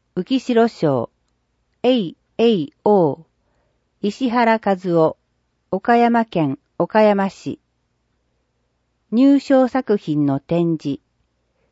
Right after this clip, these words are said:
時、三月十日土曜から二十三日金曜、十時から十八時、ところ、市民ギャラリー。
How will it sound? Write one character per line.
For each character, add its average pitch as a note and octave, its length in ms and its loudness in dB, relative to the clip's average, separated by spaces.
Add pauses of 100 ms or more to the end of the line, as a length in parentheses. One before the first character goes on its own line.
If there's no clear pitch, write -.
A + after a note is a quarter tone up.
(680)
時、 - 480 -6 (600)
三 B3+ 280 -2
月 F#3 340 -4
十 F#3+ 220 2
日 - 320 -2 (160)
土 G3 180 -2
曜 A#3+ 240 4
か D#3+ 180 -6
ら C#3 200 -4 (320)
二 C4 180 -2
十 G3+ 240 -2
三 F#3+ 360 -4
日 F3+ 440 -10 (140)
金 A3+ 340 0
曜、 F#3 360 0 (640)
十 B3 340 0
時 G3+ 100 -6
か D3 200 -4
ら C#3 220 0 (120)
十 A3+ 280 -2
八 G#3+ 380 -4
時、 B2+ 240 -12 (300)
と G#3 120 -2
こ G#3+ 200 2
ろ、 G3+ 280 4 (360)
市 - 240 -4
民 B3+ 240 4
ギ A#3 80 0
ャ A3 80 4
ラ F3+ 160 0
リ B2+ 280 -8
ー。 - 120 -20